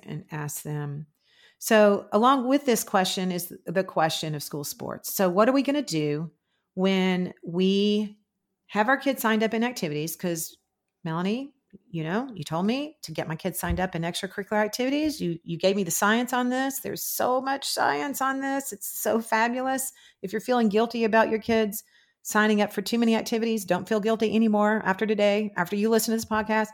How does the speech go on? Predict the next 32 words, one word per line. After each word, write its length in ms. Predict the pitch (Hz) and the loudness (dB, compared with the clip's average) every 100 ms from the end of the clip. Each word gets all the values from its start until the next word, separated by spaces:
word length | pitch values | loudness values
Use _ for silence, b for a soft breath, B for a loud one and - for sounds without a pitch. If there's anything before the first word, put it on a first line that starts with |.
| B B B B B - | B B B B B 2
Um, 560 | 202 202 196 190 - 185 | 6 6 4 2 -4 -6
just 160 | 190 | -4
my 80 | 196 | 0
little 140 | 196 | 0
side 280 | - 202 202 | 0 2 2
commercial 400 | 202 202 196 202 | 2 0 0 -2
for 180 | 190 190 | -2 0
extracurricular 960 | 196 190 - 190 190 196 190 202 196 - | 0 -2 -2 -4 -4 -8 -6 -2 -2 0
activities. 640 | 190 185 196 202 233 269 - B B | -4 -2 -2 -2 -4 -6 -14 B B
Science 500 | - 208 202 202 202 | -2 2 4 2 0
is 200 | 196 185 | -4 -2
very 240 | 180 196 | 0 0
clear. 320 | 196 - 220 208 | 0 -2 -2 0
The 60 | |
research 400 | 190 202 - 190 | 0 -2 -4 -6
studies 400 | - 196 190 185 | -4 -2 -2 -2
are 260 | 185 185 170 - - | -4 -4 -6 -12 -18
so 720 | - - 208 208 202 185 - _ _ - | -12 -2 2 4 2 0 -6 _ _ -16
well 580 | 165 175 190 202 196 | -8 -2 4 4 4
researched 600 | 170 180 185 233 247 - - _ | 0 -2 -2 -2 -4 -6 -12 _
on 360 | 175 180 175 185 - | 0 2 2 -2 -6
the 120 | 190 | -8
fact 400 | 202 180 185 202 - | -2 0 -2 -4 -8
that 140 | 180 | -8
kids 340 | - 190 185 - | -4 -4 -4 -4
who 100 | 196 | -6
have 260 | 180 180 | -4 -4
at 140 | 190 - | -4 -4
least 280 | 190 185 - | -4 -4 -4
two 280 | 214 220 - | -2 0 0
extracurricular 800 | 175 - 185 185 190 190 190 202 | -4 -4 -8 -6 -10 -6 -6 -6
activities 680 | 202 196 190 208 220 - | -8 -6 -4 -2 -4 -8